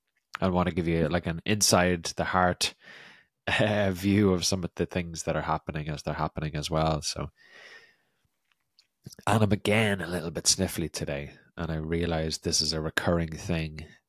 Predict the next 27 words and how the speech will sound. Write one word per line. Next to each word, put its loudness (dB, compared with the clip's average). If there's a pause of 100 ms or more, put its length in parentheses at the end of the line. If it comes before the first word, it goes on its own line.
(140)
that's -8
happened, -4
and -6
I've -4
said 2
a -6
few -2
times -4
in -14
this -2
podcast, -4
and -4
I -2
need -4
to -12
do -8
something -6
a -4
little -6
bit -4
differently. -4
I -12
think -8
it's -4
just -4
a -6
tiredness 0